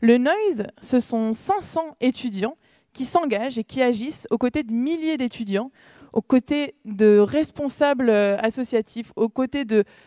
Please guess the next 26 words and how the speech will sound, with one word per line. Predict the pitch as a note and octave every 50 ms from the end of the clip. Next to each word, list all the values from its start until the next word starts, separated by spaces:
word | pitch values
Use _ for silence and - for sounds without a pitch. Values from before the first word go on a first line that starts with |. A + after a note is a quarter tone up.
| _ _ -
de | A3
responsables | G#3+ A3 B3+ C#4 - - D4 C4+ C4 C#4+ C4 B3+ -
académiques, | - C4 B3+ - C4+ B3+ B3+ B3 A#3+ C4 A#3+
d'acteurs | A3 A#3+ A#3+ A#3+ - - C#4+ C#4+
économiques, | C4+ C4 - C4+ C4 B3 B3 A#3+ B3 C4 A3+
d'innovateurs | G#3 A#3+ A#3+ A#3+ A#3 A#3 A#3 - B3 B3 A#3+
sociaux | - B3+ B3 A#3+ - C#4 C#4
en | B3 A3 A3
tout | - - C4 B3
genre. | G3+ F#3+ F3+ A3+ D4 - - F3+ _ _ _ _ _ -
Nous | A#3
sommes | - - B3+ B3
rassemblés | B3 A#3+ D4 E4 - - D#4+ D#4 D4 C#4+ D4+ F4+ A#4 G#4
au | C#4 A#3+
sein | A3+ - B3 A#3+ A#3
d'un | A3 G3 F#3+ F#3+ F#3 F#3+
réseau | F#3+ G3+ C4 C#4+ C#4+ B3 A3+ C4+ D4 E4 - _ _ _ _ _ -
d'associations | G#3 A#3+ B3 - C#4+ B3+ - C4+ C4 B3 - - C#4 C4+
non | B3+ B3+ D4 D#4
partisanes | B3+ C#4 C4 A3 - B3 A3+ A3 A3 D4 A4 F4 A#3 G#3 - _ _ _ _ _ _ -
et | A3 A3+
grâce | G3 - A#3 C4 - - - C4+
à | - A3+
une | A3+ A3+ A3+
gouvernance | A3 C4 C4+ C4+ C4 B3+ B3+ C4 B3 -
collaborative. | - - D4 C4 B3 A3 A3+ G#3+ G3+ G3+ - - - F#3 E3 E3+ -